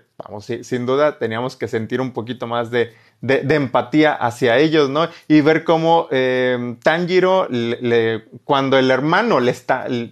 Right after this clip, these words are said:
pues, está insultando, está insultando a, a Ume, ¿no? Pues ahora sí que en esta,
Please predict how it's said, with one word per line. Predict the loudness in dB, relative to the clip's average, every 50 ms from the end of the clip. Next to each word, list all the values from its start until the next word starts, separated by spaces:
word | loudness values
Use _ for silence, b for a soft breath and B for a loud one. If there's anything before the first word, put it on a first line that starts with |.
| _
pues, | -6 -4 -4 -2
está | -4 -4 -4 -2 0 0
insultando, | 2 2 2 0 0 0 0 -2 -2 0 -2 -2 -4 -4 -6 b b b b b
está | -8 -8 -6 -4 -4 -4
insultando | -4 -4 -6 -6 -6 -4 -6 -6 -6 -4 -2 -2 0
a, | 0 -2 -2 -4
a | -6 -4 -2 0 2
Ume, | 2 2 2 2 0 -2 -2
¿no? | -2 -4 -4 -6 -6
Pues | -8 -6
ahora | -4 -2 -2 -2
sí | -4 -6
que | -6 -6
en | -4 -4
esta, | -6 -8 -6 -2 0 0 0 0 -2